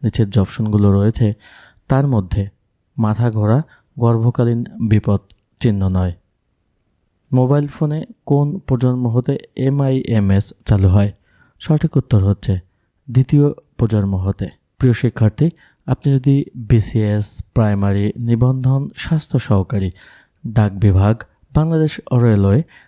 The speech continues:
খাদ্য অধিদপ্তর, সমাজসেবা অধিদপ্তর সহ বিভিন্ন মন্ত্রণালয় অধিদপ্তরের সরকারি নিয়োগ পরীক্ষার নিশ্চিত কমন এবং পাস উপযোগী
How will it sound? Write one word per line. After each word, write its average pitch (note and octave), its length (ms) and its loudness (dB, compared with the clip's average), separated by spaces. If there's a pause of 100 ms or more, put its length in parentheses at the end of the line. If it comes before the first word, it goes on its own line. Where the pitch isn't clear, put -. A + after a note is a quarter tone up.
(120)
খাদ্য C#3+ 340 0
অধিদপ্তর, C#3 760 0
সমাজসেবা G#2 640 -2
অধিদপ্তর G2+ 540 2
সহ G#2+ 360 -2 (520)
বিভিন্ন E3 480 2
মন্ত্রণালয় G2+ 720 0
অধিদপ্তরের G#2+ 720 0 (440)
সরকারি E3 720 -2
নিয়োগ A#2 300 2 (100)
পরীক্ষার A2+ 460 0 (560)
নিশ্চিত C#3+ 380 -2 (160)
কমন A#2+ 440 2
এবং G#2 320 0 (260)
পাস G#2+ 280 0
উপযোগী G#2 520 -2